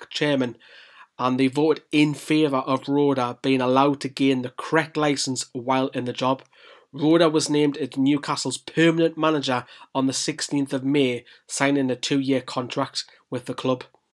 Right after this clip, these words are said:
When it was announced that Glenn Roeder had the job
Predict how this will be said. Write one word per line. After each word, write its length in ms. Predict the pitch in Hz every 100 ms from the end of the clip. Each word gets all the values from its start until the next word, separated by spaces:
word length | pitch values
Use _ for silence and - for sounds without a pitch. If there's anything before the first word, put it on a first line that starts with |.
| _ _ _ _ _ _ _ _ _ _ 139
When 180 | 175
it 100 | 233
was 100 | 233
announced 400 | 202 185 175 185
that 160 | 175 151
Glenn 260 | 160 160 156
Roeder 280 | 160 160
had 400 | 151 - 160 156
the 80 | 151
job 420 | 135 - 143 139